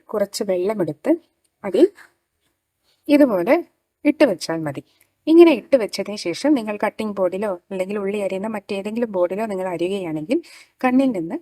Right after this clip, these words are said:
വെള്ളം വരില്ല. വെള്ളത്തിൽ ഉള്ളി ഇട്ട് വെക്കുന്നത് ഉള്ളിയുടെ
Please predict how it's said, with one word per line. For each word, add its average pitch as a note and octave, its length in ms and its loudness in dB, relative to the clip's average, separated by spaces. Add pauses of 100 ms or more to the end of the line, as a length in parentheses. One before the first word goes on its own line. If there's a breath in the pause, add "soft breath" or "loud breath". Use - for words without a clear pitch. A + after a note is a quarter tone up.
(200)
വെള്ളം D#3+ 260 -2
വരില്ല. D3 300 -8 (500 soft breath)
വെള്ളത്തിൽ C4 480 2 (380)
ഉള്ളി G#3 300 -6 (260)
ഇട്ട് G#3+ 220 -4
വെക്കുന്നത് F3 500 -2 (460 soft breath)
ഉള്ളിയുടെ G#3+ 400 0